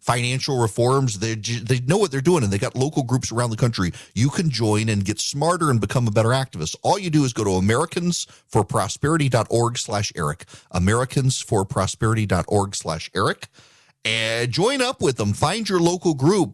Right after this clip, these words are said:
Uh, volunteer to start one. If you support free people and free markets, there's no better organization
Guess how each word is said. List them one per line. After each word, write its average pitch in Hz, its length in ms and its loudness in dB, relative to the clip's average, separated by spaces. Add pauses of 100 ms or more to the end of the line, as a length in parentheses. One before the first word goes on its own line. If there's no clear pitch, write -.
(100)
Uh, 120 200 0
volunteer 208 480 0
to 180 80 0
start 190 260 -2
one. 107 180 0
If 123 180 -2
you 127 100 0
support 190 400 0
free 185 280 0
people 175 480 0
and 110 240 -2
free 160 180 2
markets, 139 520 2
there's 107 240 -2
no 131 140 4
better 143 320 -2
organization 113 760 0